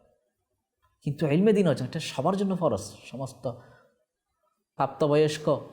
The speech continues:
পুরুষ এবং নারীর উপর ফরজ। আল্লাহ পাক আমাদেরকে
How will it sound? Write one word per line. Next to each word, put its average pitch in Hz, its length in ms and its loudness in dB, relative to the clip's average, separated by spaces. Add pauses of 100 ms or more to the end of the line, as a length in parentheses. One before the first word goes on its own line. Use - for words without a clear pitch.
(100)
পুরুষ 147 280 2
এবং 120 160 -2
নারীর 87 260 -2
উপর - 180 -16 (400)
ফরজ। - 340 -14 (680)
আল্লাহ 117 220 -4
পাক 117 100 -12
আমাদেরকে 123 540 -4